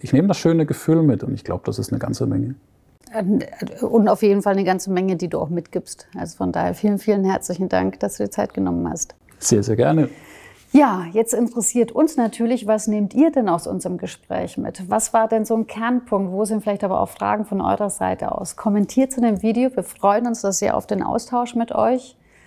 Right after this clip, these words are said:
Speaker 2: denn jede Veränderung fängt mit uns selbst an. Und es liegt an uns, die Welt zu gestalten, in der wir leben wollen.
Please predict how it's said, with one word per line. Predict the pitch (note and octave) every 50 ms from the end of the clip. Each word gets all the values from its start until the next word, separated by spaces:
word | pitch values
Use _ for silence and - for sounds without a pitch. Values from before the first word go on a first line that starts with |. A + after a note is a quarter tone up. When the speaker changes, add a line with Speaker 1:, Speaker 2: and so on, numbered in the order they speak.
| - - - - _ _ -
Speaker 2:
denn | G3+ G#3 G3+ G3+ G#3 G3+ G3+ F#3+ F3 F3+
jede | - G#3 G#3+ A#3 A#3 -
Veränderung | - - G3+ F#3+ G3+ G3+ G#3 G3 F#3+
fängt | - - F#3 F3+ F3+ F3+
mit | F3+ -
uns | F#3 F3+ E3+ -
selbst | F3+ F3+ F3 - - -
an. | - - - - F3 D#3+ - _ _ _ _ _ _ _ _ _ _ _ _ _ _
Und | - F#3 G3 G3 -
es | - G3 -
liegt | A3+ A3 -
an | A3 G3+ G3+ -
uns, | - G#3 G3 F3 - - - -
die | G#3+ G#3+ G3
Welt | G#3 G3+ G#3+ A#3 -
zu | - A#3
gestalten, | A#3 A3+ - - A3+ A3 G#3+ A3 A3 G#3+
in | G3+ F#3+
der | E3+ F#3+ F#3+ F#3 F#3 F3 F3
wir | G3 G#3+ A#3+
leben | G#3+ G3 G3+ G#3+ G#3+ G3+ F#3+ D#3+
wollen. | E3 E3 D#3+ C#3 - F3 E3